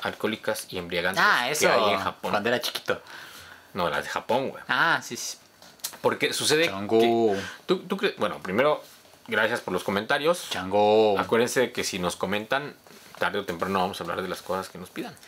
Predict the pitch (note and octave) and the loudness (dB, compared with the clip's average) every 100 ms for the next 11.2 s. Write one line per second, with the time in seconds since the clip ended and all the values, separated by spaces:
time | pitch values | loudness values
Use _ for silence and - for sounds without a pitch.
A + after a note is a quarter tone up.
0 | - - F#2+ A2+ A2 A#2+ A2+ A2 A2 G#2 | -20 -8 -4 0 0 2 2 2 4 4
1 | F#2 F#2 F#2+ G#2 B2+ B2+ - G2 F#2+ F#2 | 2 0 0 2 2 0 -6 -4 -2 -2
2 | F2 F#2+ G#2 A#2 - _ - - - F#2+ | -4 -6 -6 -8 -14 _ -20 -18 -6 -4
3 | F#2 F#2 A2 G#2+ G2 G#2 F#2 F#2 F2+ E2+ | -4 -6 -8 -6 -8 -8 -10 -8 -8 -8
4 | - - - F2 - - G2 G#2 G2 - | -10 -6 0 0 0 -2 0 2 0 -2
5 | E2 D#2+ G2 F#2 - - - C3+ A#2+ F#2+ | -4 -2 -2 -4 -6 -6 -4 -2 -2 -2
6 | G2+ G#2+ A#2+ F2 F2 G#2 G#2+ - - G#2 | -2 0 2 2 4 4 2 -4 -2 0
7 | F2 - - - - - - - G#2 F#2 | 0 -4 -12 -20 -20 -20 -16 -6 -2 0
8 | F#2+ E2 - - - E2+ E2+ F2+ E2 - | -2 -2 -8 -14 -8 -8 -6 -10 -14 -20
9 | - - G2+ G#2 A2+ A2 F#2+ G2+ G2+ G#2 | -20 -12 -6 -2 0 0 -2 -2 -2 -2
10 | G2 F2+ E2+ - - - - - F2+ - | -4 -4 -4 -10 -20 -20 -16 -14 -12 -12
11 | - | -12